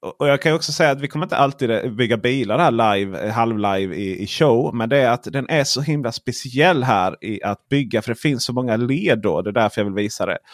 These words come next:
Och, eh, då har vi dynami-, dy-, dynamikpaketet, eller dynamikpaketet då, femtusen kronor, då får vi progressiv styrning och vi får körprofilväljare.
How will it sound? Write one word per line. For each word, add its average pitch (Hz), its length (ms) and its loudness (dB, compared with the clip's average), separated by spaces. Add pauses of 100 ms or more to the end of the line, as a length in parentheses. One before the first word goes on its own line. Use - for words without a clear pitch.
(320)
Och, 135 260 2 (600)
eh, 120 400 4 (160)
då 156 140 6
har 180 140 6
vi 135 80 2
dynami-, 139 760 0 (220)
dy-, 143 220 4 (140)
dynamikpaketet, 139 1160 0
eller 127 140 2
dynamikpaketet 127 920 -2
då, 147 180 2
femtusen 139 520 0
kronor, 139 320 0
då 131 100 0
får 127 160 0
vi 123 60 4
progressiv 107 460 0
styrning 135 640 0
och 113 200 0
vi 110 60 -6
får 107 180 -2
körprofilväljare. 113 1200 0